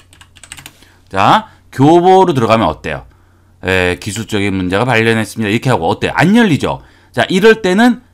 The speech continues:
익스플로러로 들어가셔야 돼요. 그럼 여기에 이제 열기라고 해서 나와서 이걸 누르면 익스플로러가 실행이 됩니다.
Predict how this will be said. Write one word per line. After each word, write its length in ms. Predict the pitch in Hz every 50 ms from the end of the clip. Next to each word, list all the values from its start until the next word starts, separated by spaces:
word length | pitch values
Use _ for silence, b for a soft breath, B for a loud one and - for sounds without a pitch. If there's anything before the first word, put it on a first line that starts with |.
| -
익스플로러로 840 | 110 123 165 180 170 - - - 214 233 220 196 175 160 135 123 123
들어가셔야 520 | - 117 113 104 90 85 - 95 87 80
돼요. 280 | 90 98 90 76 69 - b b b b
그럼 260 | - 151 175 175 160
여기에 260 | 123 113 120 131 135
이제 320 | 120 113 110 110 107 - - -
열기라고 640 | 92 95 110 127 135 123 123 135 135 110 95 90 104
해서 200 | 95 87 90 110
나와서 580 | 98 82 78 80 80 80 - 175 156 98 80 B B B B
이걸 300 | B 104 104 113 131 123
누르면 520 | 92 87 80 92 90 120 160 156 104 80 -
익스플로러가 760 | - 123 139 139 - - - 175 185 160 123 110 90 90 104
실행이 340 | - - 160 180 165 143 135
됩니다. 440 | 120 113 104 113 101 92 76 67